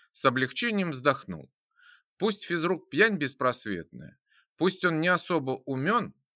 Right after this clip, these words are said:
пусть матершинник, но в этот раз физрук сумел отмазать младших от похода к Фролу в кабинет. Впрочем, старшие, если и будут рисовать стенгазету, то уж точно не у Фрола.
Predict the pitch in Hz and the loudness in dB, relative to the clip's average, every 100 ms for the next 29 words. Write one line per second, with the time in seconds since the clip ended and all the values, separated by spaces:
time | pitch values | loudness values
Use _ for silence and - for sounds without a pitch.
0 | _ _ 151 151 156 139 143 113 - 233 | _ _ -2 0 -2 0 0 0 -2 -2
1 | 190 85 - _ _ _ 110 143 156 143 | -2 -6 -10 _ _ _ -2 0 2 2
2 | 135 - 226 233 - - 131 175 240 - | 2 0 0 -2 -6 -4 -2 -2 -4 -8
3 | - 214 220 175 110 107 139 190 214 180 | -4 0 2 2 2 -2 -2 -2 -2 -4
4 | 156 123 135 175 - 143 - - 143 - | -8 -4 0 0 -2 -6 -6 -2 -2 0
5 | 117 - 160 135 - - 127 120 110 - | -4 0 -2 -2 -6 -2 0 0 -6 -6
6 | 117 120 113 87 - _ _ _ _ _ | -4 -2 -2 -4 -8 _ _ _ _ _
7 | - - - _ - 196 202 190 - 240 | -20 -20 -20 _ 2 2 4 0 2 6
8 | 247 - 123 98 95 135 170 170 165 170 | 6 4 -2 -2 -2 0 0 0 0 0
9 | 262 170 127 131 - 135 117 101 - 123 | -2 -2 -2 0 2 2 2 0 -6 -6
10 | 110 117 101 95 82 _ - _ _ _ | -2 -2 -2 -4 -8 _ -20 _ _ _
11 | - 208 196 - 262 226 - 139 131 147 | 2 4 4 0 4 4 4 0 0 0
12 | 131 139 113 87 71 | -2 0 0 0 -6